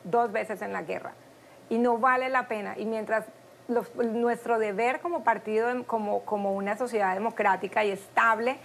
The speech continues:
y civil y humanitaria es que evitemos ir a la guerra lo que más podamos. And then,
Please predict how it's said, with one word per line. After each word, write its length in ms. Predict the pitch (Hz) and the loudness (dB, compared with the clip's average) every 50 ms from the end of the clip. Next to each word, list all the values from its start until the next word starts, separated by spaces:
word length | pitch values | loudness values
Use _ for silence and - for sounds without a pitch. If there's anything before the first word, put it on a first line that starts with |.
| - - - - - - | -20 -20 -20 -16 -8 -6
y 80 | 220 208 | -6 -4
civil 460 | 196 - 208 208 190 214 214 220 220 | -4 -4 -6 -4 -2 -2 -2 0 0
y 20 | |
humanitaria 640 | 233 247 254 233 220 185 - 208 190 196 196 202 208 | 0 0 0 0 -2 0 2 2 2 2 2 0 -2
es 80 | 202 | -2
que 120 | - - 226 | 0 -2 0
evitemos 520 | 220 208 185 - 240 226 233 247 262 254 | 0 0 -2 -2 0 0 0 0 0 0
ir 80 | 247 226 | 0 0
a 40 | |
la 120 | 226 220 220 | 2 2 0
guerra 340 | 196 190 185 180 180 196 196 | 0 -2 -2 -2 0 0 0
lo 140 | 202 190 | -2 -2
que 100 | 196 196 | -4 -6
más 200 | 196 196 170 - | -6 -4 -6 -4
podamos. 360 | - - 190 185 180 175 - - | 0 0 2 2 2 0 -2 -2
And 140 | 214 214 | 0 2
then, 160 | 220 220 214 | 2 2 0